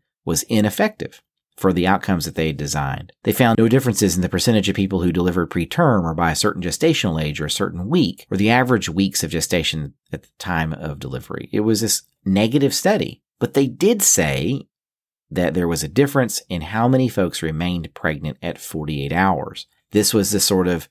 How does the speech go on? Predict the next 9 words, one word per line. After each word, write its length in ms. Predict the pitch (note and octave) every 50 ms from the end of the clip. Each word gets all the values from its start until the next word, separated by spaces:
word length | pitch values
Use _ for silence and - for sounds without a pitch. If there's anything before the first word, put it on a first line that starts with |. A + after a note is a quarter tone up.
| _ _ _ _ _ _ _ _ _
subset 420 | - - - E3 F3 - - A2+ F2+
analysis 600 | D#2+ D#2+ D2 D2 A#1+ - - - - - - -
of 140 | D2+ D2 -
this 180 | D2 C2+ -
ridodrine 480 | - E2 D#2+ C#2+ C2+ B1+ A#1+ A#1 B1 -
study, 460 | - - - - - - - - - _
a 100 | - E2+
little 260 | F2 G2 A2+ B2+ C#3
sub-finding. 720 | - - C#3 A2+ F2+ - - D#2 B1+ B1 A#1+ - - -